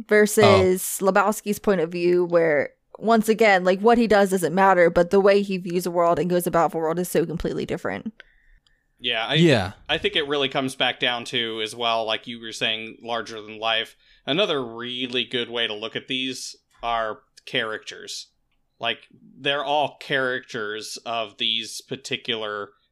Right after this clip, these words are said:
Speaker 3: paths in life. Like, like even the, the nihilists, they are, like, the absolute worst version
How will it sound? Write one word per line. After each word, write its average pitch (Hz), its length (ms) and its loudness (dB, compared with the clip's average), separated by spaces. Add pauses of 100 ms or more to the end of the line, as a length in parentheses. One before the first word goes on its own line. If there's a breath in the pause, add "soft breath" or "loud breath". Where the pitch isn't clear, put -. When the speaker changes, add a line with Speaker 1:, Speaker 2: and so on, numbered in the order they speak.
(120)
Speaker 3:
paths 107 600 -4
in 110 180 -14
life. 107 500 -8 (240)
Like, 120 240 -4 (220)
like 151 220 -4
even 175 260 -2
the, 139 160 -2
the 127 200 -4
nihilists, 123 840 -2 (300)
they 160 120 2
are, 165 140 2
like, 151 300 0
the 139 220 -8
absolute 135 1080 -2 (420)
worst 156 840 -4 (140)
version 127 920 -4